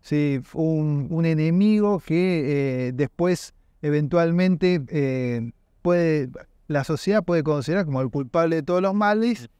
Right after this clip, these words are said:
Speaker 1: y a los diez o quince años o veinte años, eh, con los tiempos y la parsimonia de la justicia,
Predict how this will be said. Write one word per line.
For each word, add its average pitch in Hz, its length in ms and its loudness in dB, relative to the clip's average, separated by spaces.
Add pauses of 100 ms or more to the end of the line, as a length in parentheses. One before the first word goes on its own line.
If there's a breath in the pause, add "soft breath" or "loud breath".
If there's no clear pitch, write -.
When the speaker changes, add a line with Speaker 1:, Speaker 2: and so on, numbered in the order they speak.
(160)
Speaker 1:
y 151 40 2
a 143 80 2
los 139 180 -2
diez 170 320 0
o 143 60 -2
quince 170 400 -4
años 175 420 -2
o 139 100 -2
veinte 175 420 0
años, 170 460 -2
eh, 131 460 -2
con 135 160 -2
los 123 140 -4
tiempos 170 460 -2
y 131 40 -4
la 120 120 -2
parsimonia 147 500 -2
de 160 60 0
la 156 40 -2
justicia, 196 580 -2